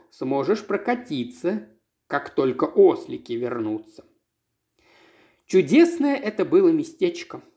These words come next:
Я расположился на скамейке с книжкой, а Джо принялся высматривать вдали осликов, катавших ребят, в то время как их няньки трусцой бежали сзади.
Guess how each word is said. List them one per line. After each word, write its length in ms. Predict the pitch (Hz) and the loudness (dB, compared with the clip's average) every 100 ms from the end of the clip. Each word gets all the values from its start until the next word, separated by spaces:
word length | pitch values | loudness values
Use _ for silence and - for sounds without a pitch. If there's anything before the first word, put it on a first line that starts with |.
| - | -14
Я 200 | 123 196 | -4 -2
расположился 680 | 247 - 190 202 233 233 196 | -2 -2 0 2 0 -2 -2
на 80 | 208 | -2
скамейке 640 | - 190 208 208 208 202 | -2 0 2 0 2 0
с 100 | - | 0
книжкой, 640 | 202 208 302 320 - 254 - | 0 4 4 4 -4 -6 -2
а 200 | 151 151 | 0 0
Джо 220 | 151 302 | 0 0
принялся 640 | 339 294 262 254 240 240 233 | 2 0 0 -2 -2 -2 0
высматривать 800 | 139 - - 277 - 233 226 - | -4 -4 -2 -2 0 -2 -2 -6
вдали 520 | 139 131 147 175 - | -8 -2 2 2 0
осликов, 720 | 180 247 214 - 120 107 110 - _ _ - | 2 2 0 -4 -6 -6 -8 -10 _ _ -10
катавших 640 | - - 165 - 180 - | -8 0 -2 0 -6 -2
ребят, 520 | 185 139 120 120 120 | -2 0 0 0 -2
в 40 | |
то 100 | - | -8
время 260 | 123 139 139 | -2 0 0
как 220 | 175 175 | -2 -2
их 140 | 208 240 | 0 2
няньки 580 | 262 262 254 247 247 247 - | 2 2 0 0 0 -2 -8
трусцой 580 | - 180 170 - 202 233 | 4 4 4 0 2 2
бежали 540 | 175 139 117 131 127 123 | 2 -4 -2 -4 -4 -4
сзади. 520 | 113 117 117 117 | -6 -8 -8 -8